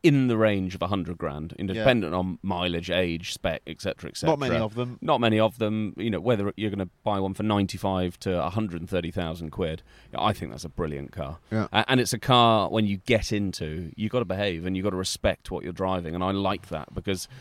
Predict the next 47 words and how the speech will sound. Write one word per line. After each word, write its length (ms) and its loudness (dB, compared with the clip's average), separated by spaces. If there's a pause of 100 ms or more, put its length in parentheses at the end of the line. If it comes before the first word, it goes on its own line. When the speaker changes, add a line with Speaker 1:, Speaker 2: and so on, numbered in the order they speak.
(200)
Speaker 1:
most 480 4
of 100 -6
the 80 -6
modern 380 -2
kit 300 -6
today, 460 -6 (220)
you, 220 -2
you 100 -2
know, 100 -8
you 300 -6
don't 200 -4
even 180 -8
know, 240 -6
need 240 -4
to 80 -6
know 80 -2
how 160 -2
to 80 -2
drive, 380 -6
and 100 -4
you'll 80 -6
be 140 -4
all 100 -4
right. 240 -6 (240)
Speaker 2:
Yeah. 180 -4 (560)
Speaker 1:
Um, 320 0
so 120 4
Speaker 2:
That's 100 6
Speaker 1:
I 60 4
think, 100 2
Speaker 2:
a, 40 4
Speaker 1:
I 40 6
think 180 2
that's 200 2
a 40 -2
good 200 -2
car. 200 -2 (160)
Speaker 2:
that's 200 -8
a 20 -12
good 160 -6
shout. 300 -6
Speaker 1:
Yeah, 180 0 (180)
I, 100 0
you 60 -2
know, 140 2
I 160 0
think 500 -2